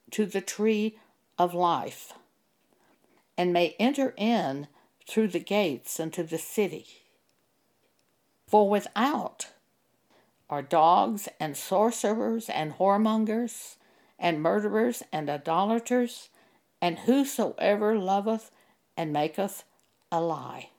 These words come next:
Luke twenty-one, Jesus warns us about this time that's coming.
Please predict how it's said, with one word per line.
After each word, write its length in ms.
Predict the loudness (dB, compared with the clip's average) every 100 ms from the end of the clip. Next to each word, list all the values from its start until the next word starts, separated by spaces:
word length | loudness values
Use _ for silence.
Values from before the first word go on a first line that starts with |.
| _ _ _ _ _ _ _ _ _ _ _ _ _ _ _ _ _ _ 0
Luke 260 | 2 2
twenty-one, 680 | 0 0 2 2 2 0 0
Jesus 520 | -2 -2 0 -2 -4
warns 540 | -4 -2 -2 -2 -6 -10 -6
us 400 | -4 -4 -6 -8
about 400 | -4 -2 -2 -6 _ _ _ _ -4
this 260 | -2 -2
time 400 | -8 -4 -2 -2
that's 260 | -6 -10 -14
coming. 500 | -10 -8 -8 -10 -16